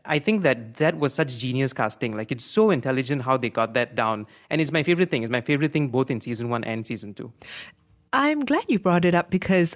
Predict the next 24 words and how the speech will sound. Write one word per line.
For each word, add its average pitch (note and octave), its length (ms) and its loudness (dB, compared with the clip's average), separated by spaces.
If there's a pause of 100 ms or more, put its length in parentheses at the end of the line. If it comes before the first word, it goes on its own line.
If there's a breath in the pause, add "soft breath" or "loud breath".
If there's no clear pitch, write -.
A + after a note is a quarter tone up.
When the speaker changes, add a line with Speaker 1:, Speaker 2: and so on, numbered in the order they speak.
Speaker 2:
I've A#3 240 2
been B3+ 220 0
thinking C4 340 0
quite A3 240 2
a E3+ 40 4
bit D#3+ 340 2
about D3+ 560 2
the D#3+ 140 4
way E3+ 360 4
in D#3+ 200 4
which - 360 2 (200)
shows, D#3+ 600 4
particularly G3 760 4 (300 loud breath)
T G#3 180 0
V F3+ 140 2
shows, D3+ 320 2
not A3+ 260 2
necessarily F3+ 600 2
movies, D#3 420 2
how F#3 100 2
they F3 120 4
use E3+ 180 4
the - 100 -8
internet. C#3 380 -2